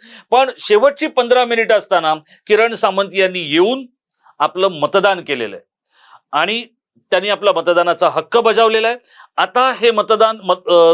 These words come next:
ईव्हीएम मध्ये बंद झालेलं आहे. हे मतदान मताधिक्याने, म्हणजे जितकं नारायण राणे म्हणत होते की "मी दोन लाखांनी निवडून येईन, दोन लाखांच्या मताधिक्याने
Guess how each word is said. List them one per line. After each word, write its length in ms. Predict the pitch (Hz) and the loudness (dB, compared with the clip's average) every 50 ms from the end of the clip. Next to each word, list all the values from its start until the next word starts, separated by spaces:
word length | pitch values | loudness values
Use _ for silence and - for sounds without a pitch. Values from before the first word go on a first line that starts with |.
| 165 165 | 2 0
ईव्हीएम 320 | 170 175 175 202 208 208 202 | -4 -4 0 0 0 0 0
मध्ये 200 | 196 202 190 190 | -2 -2 -2 -2
बंद 260 | 170 175 214 233 254 | -2 -2 0 2 2
झालेलं 340 | 247 233 233 226 220 208 202 | 2 2 0 0 -2 -2 -4
आहे. 80 | 202 196 _ _ _ - - - - - _ _ _ _ | -6 -8 _ _ _ -20 -20 -20 -20 -20 _ _ _ _
हे 240 | - - - 254 285 | -8 -2 0 2 2
मतदान 600 | 285 269 247 - 233 208 180 175 160 165 190 196 190 _ _ _ _ _ _ _ _ _ _ _ _ _ _ _ _ _ _ _ | 2 0 0 0 0 2 2 2 0 0 -4 -8 _ _ _ _ _ _ _ _ _ _ _ _ _ _ _ _ _ _ _ _
मताधिक्याने, 800 | - 156 165 180 180 - 254 254 262 226 233 - - 220 196 156 147 | -8 -2 -2 0 2 2 2 2 2 0 -2 -4 -2 -2 -2 -2 -4
म्हणजे 200 | 147 151 165 180 | -4 -4 -2 -2
जितकं 340 | 170 196 196 - - 247 247 | 0 -2 -2 0 0 0 2
नारायण 340 | 240 226 226 233 240 233 | 2 2 2 0 0 0
राणे 180 | 233 233 233 240 | 0 -2 0 0
म्हणत 180 | 226 214 220 226 | -2 -2 0 0
होते 200 | 226 226 214 233 | 0 0 0 -2
की 140 | 233 226 226 | -4 -4 -6
"मी 100 | 226 240 | -8 -4
दोन 260 | 202 170 196 220 233 | 0 2 2 2 2
लाखांनी 580 | 226 220 214 202 - 208 214 214 214 226 240 240 | 2 0 0 0 -2 -4 -4 -4 -4 -6 -6 -6
निवडून 360 | 220 202 202 202 208 214 208 | -4 -4 -4 -2 -2 -2 0
येईन, 260 | 202 208 208 208 202 | 0 0 -2 0 0
दोन 200 | 180 185 196 196 | 0 2 2 2
लाखांच्या 380 | 196 190 185 196 202 190 202 196 | 0 0 0 -2 -4 -2 -2 -2
मताधिक्याने 720 | 180 175 - 202 196 196 196 190 - 208 202 202 220 | -2 0 0 0 0 0 -2 -4 -2 -2 -2 -2 -4